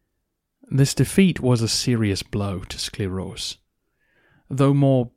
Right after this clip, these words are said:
politically than militarily. His main army was still camped down the road near Dorylaeum and was in good shape,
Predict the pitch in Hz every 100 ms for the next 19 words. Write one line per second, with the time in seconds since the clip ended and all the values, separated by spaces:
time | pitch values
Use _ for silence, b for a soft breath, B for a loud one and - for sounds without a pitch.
0 | - 135 131 - 131 - 87 98 101 101
1 | 95 - 120 113 98 71 - _ _ _
2 | _ - B B B B 127 147 175 147
3 | 143 127 107 120 104 - 127 123 - 107
4 | 104 - 120 104 120 110 101 107 104 104
5 | 104 101 104 104 95 101 117 B B 110
6 | 113 101 98 107 104 - 160 -